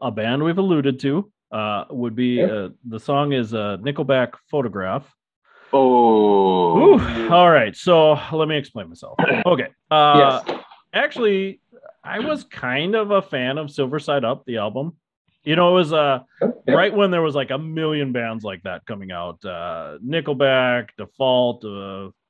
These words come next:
Speaker 1: Event Horizon was, uh, that band name like that. Uh,
Speaker 2: Mm-hmm.
Speaker 1: Fuel,
Speaker 2: Yeah.
Speaker 1: all these bands that were, like, the next step. Like, they took the nu metal thing and they were like, "Let's soften it up, become way more popular."
Speaker 2: Post grunge,
Speaker 1: Yeah,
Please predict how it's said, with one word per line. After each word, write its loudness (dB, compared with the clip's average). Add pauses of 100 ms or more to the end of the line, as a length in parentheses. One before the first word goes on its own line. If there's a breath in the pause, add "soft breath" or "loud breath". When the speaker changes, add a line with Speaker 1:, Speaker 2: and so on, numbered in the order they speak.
(720)
Speaker 1:
Event -12
Horizon -6
was, -6
uh, -4
that -8
band -6
name -6
like -8
that. -2
Uh, -2
Speaker 2:
Mm-hmm. 4
Speaker 1:
Fuel, 4 (260)
Speaker 2:
Yeah. 6
Speaker 1:
all 6
these 2
bands -2
that -2
were, 0
like, -4
the -8
next -8
step. -6
Like, -4 (220)
they -2
took 0
the -4
nu 0
metal -2
thing -6
and -6
they -4
were -4
like, -6
"Let's -6
soften -4
it -6
up, -2
become -12
way -10
more -12
popular." -6
Speaker 2:
Post 4
grunge, 4
Speaker 1:
Yeah, 2